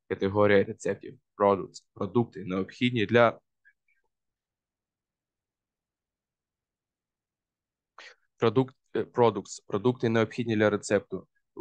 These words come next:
Рейтинг — дані рейтингу рецепту. На рисунку представлено технологічний стек, використаний для розробки вебсайту. Він демонструє комбінацію різних технологій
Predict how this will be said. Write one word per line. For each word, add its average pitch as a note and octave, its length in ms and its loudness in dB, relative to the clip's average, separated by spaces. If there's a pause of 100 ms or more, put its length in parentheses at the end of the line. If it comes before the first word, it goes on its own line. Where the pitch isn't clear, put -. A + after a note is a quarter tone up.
Рейтинг — G2+ 360 2 (220)
дані G#2+ 380 2
рейтингу G#2 880 -4
рецепту. - 560 -14 (2500)
На G#2+ 120 2
рисунку C3 440 -2
представлено A2+ 540 2
технологічний A2 680 -4
стек, - 440 -2 (160)
використаний G#2 540 -6
для G2 300 2
розробки G#2+ 440 -8
вебсайту. F#2 500 -6 (120)
Він A#2+ 160 -4
демонструє A2 580 -2
комбінацію G2 800 -2
різних A2+ 360 -6
технологій G2+ 680 -4